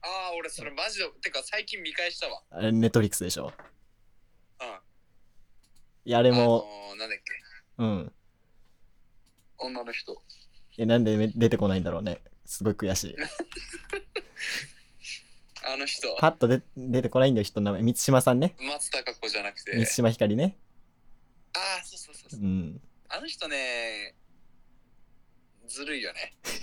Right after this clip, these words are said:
Speaker 2: <laughs> ずるいんだ。
Speaker 1: なんかもう。
Speaker 2: す-、素敵だよね、でも本当に。
Speaker 1: うん。
Speaker 2: うんうん。
Speaker 1: 素敵、素敵が一番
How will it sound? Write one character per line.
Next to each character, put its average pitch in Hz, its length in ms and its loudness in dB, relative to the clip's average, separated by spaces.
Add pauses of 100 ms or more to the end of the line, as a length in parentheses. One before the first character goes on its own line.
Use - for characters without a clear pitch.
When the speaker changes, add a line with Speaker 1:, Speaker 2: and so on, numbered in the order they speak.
(100)
Speaker 2:
<laughs> 107 400 4
ず 120 180 -2
る 156 80 -2
い 117 60 -2
ん 85 60 -4
だ。 76 160 -12 (1200)
Speaker 1:
な 139 160 4
ん - 80 -4
か - 100 -4
も - 60 -4
う。 - 20 -6
Speaker 2:
す-、 - 60 -6
素 - 60 2
敵 139 200 4
だ 131 80 10
よ 98 80 6
ね、 101 120 -2
で 95 100 -6
も 87 100 -8
本 98 220 -6
当 - 100 -10
に。 87 180 -10 (360)
Speaker 1:
う 143 80 -6
ん。 - 20 -2
Speaker 2:
う - 40 -2 (400)
ん 202 80 0
う - 20 -2
ん。 - 60 -2
Speaker 1:
素 185 60 -6
敵、 - 300 -2
素 - 80 -14
敵 208 340 -6
が 185 120 -2
一 156 240 -8
番 151 160 -8